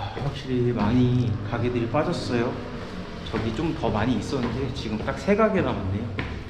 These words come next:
마음이 아프다. 저도 예전에 이제 음식, 음식 장사를 했던 사람으로서, 하, 안 되면 참 마음이 아프죠. 씁쓸하고. 와,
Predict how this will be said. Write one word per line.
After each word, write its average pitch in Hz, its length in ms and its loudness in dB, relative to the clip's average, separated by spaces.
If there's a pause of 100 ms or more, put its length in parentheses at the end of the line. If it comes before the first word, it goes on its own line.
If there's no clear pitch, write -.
(600)
마음이 107 260 -2
아프다. 110 340 -2 (600)
저도 117 180 -4
예전에 123 440 2
이제 107 340 0 (680)
음식, 127 320 0 (200)
음식 135 280 0
장사를 131 420 2
했던 160 280 2
사람으로서, 127 680 -2 (1200)
하, - 560 -4
안 123 100 2
되면 135 380 2
참 135 280 0
마음이 120 300 2
아프죠. 120 300 -2
씁쓸하고. - 440 -4 (1700)
와, 143 240 4